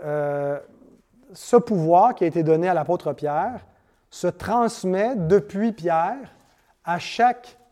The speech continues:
évêque de Rome successivement.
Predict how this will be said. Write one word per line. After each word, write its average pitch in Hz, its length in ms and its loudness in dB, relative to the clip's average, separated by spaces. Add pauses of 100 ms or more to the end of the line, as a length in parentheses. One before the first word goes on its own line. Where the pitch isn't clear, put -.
évêque 185 640 2
de 151 200 -2
Rome 170 580 2
successivement. 165 880 -4